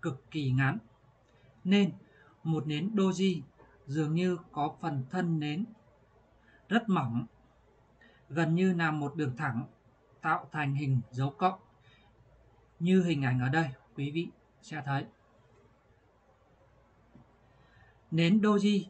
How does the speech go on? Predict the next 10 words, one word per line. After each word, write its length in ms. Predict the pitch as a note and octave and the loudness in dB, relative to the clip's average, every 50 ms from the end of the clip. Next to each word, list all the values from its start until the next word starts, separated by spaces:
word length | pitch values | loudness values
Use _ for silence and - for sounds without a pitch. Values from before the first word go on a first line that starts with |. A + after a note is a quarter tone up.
| - - - | -12 -16 -6
cho 180 | - G3 F#3 F3+ F3+ | -2 -2 -2 -2 0
thấy 200 | D#3+ E3 F3+ F#3+ | 0 0 0 -2
sự 320 | - - G3+ G3 F#3+ - - | 0 2 2 2 2 0 -6
do 220 | D#3+ F#3 G3 F#3+ | -2 0 0 0
dự 220 | E3+ F#3 G3+ G3+ - - _ - - - - _ - - _ _ - _ - _ _ _ - - _ _ - - | 2 2 0 0 0 -4 _ -20 -20 -20 -20 _ -20 -20 _ _ -20 _ -20 _ _ _ -20 -20 _ _ -14 -6
hoặc 180 | E3+ E3 - - - - | -4 -4 -4 -6 -8 -6
đấu 200 | A#3+ D#3+ D#3 E3 | -4 -2 -2 -2
tranh 320 | D#3+ - G3+ G3+ F#3+ E3+ E3 - _ _ _ _ _ _ _ _ - | -2 0 0 0 0 0 -6 -10 _ _ _ _ _ _ _ _ -6
cho 220 | - F#3+ F#3 F3+ | -2 0 0 0
việc 260 | E3 D#3+ E3 D3 C3 | 2 0 -2 -2 -2